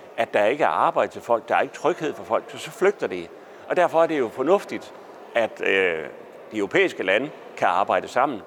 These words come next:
Og så er der et helt andet argument også, det er jo, at U S A helt tilbage siden Obamas tid sagde, at Europa skal være bedre til at tage vare på sin egen sikkerhed.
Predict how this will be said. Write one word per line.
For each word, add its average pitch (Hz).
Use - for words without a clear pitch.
Og 127
så 175
er 180
der 180
et 127
helt 160
andet 165
argument 98
også, 110
det 160
er 123
jo, 165
at 120
U 190
S -
A 156
helt 147
tilbage 139
siden 170
Obamas 151
tid 139
sagde, 147
at 123
Europa 147
skal 123
være 104
bedre 147
til 160
at 147
tage 110
vare 131
på 135
sin 101
egen 131
sikkerhed. 113